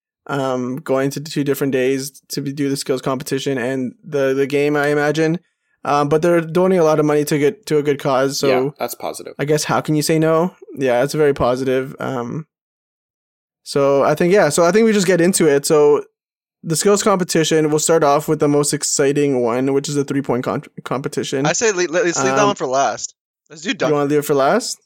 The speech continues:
Speaker 3: Yeah, let's do
Speaker 1: Sure,
Speaker 3: dunk.
Speaker 1: sure.
Speaker 2: <laughs>
Speaker 1: Okay, we'll
Speaker 2: Get
Speaker 1: do,
Speaker 2: it
Speaker 1: so we'll
Speaker 2: over
Speaker 1: do the
Speaker 2: with.
Speaker 1: dunk contest
Speaker 3: <laughs> Get it
Speaker 1: and get over with.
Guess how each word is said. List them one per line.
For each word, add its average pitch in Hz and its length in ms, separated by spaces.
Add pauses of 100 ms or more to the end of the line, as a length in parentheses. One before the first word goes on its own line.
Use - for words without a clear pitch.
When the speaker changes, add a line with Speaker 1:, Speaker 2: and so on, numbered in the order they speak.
Speaker 3:
Yeah, 123 160
let's 143 120
do 131 80
Speaker 1:
Sure, 123 60
Speaker 3:
dunk. 127 120
Speaker 1:
sure. 123 360
Speaker 2:
<laughs> - 720
Speaker 1:
Okay, 160 300
we'll 165 140
Speaker 2:
Get 185 200
Speaker 1:
do, 170 60
Speaker 2:
it 156 60
Speaker 1:
so 165 120
we'll 185 80
Speaker 2:
over 202 80
Speaker 1:
do - 20
the - 40
Speaker 2:
with. 185 80
Speaker 1:
dunk 156 180
contest 160 540
Speaker 3:
<laughs> 269 100
Get 160 180
it 170 60
Speaker 1:
and 156 120
get 160 140
over 151 260
with. 151 200